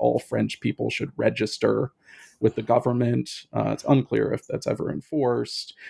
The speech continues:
Uh, in England, there's, there's quite a bit of, of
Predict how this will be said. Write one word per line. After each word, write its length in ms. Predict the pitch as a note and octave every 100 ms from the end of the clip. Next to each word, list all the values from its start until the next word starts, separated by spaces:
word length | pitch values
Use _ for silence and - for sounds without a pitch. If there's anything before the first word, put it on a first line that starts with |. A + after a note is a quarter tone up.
| - -
Uh, 240 | A#2 A#2 A#2
in 140 | D#3+
England, 640 | E3 F3+ E3+ D3+ D3 C#3 -
there's, 460 | B2+ A#2+ A2 - -
there's 240 | A#2 A2
quite 280 | - A#2 A2
a 40 |
bit 220 | A2 A2 A2
of, 240 | A2 - - A2 - -
of 300 | A#2 C3